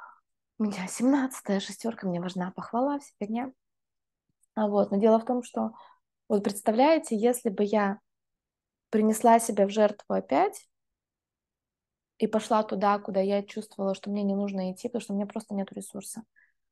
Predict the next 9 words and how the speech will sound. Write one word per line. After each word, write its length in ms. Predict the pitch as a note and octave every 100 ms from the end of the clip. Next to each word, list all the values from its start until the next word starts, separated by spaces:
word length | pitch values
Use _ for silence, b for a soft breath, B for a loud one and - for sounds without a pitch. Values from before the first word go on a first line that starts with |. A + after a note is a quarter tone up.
| _ _ _ _ -
Вот 120 | G3+
сейчас 420 | G#3 A#3 G#3+ G#3
я 100 | G3+
бы 100 | G3
с 100 | -
вами 220 | G3 G3
бы 120 | F#3+ F#3+
не 140 | F#3+
разговаривала, 840 | F#3+ - F#3+ G#3+ D4 A#3 G#3 G3+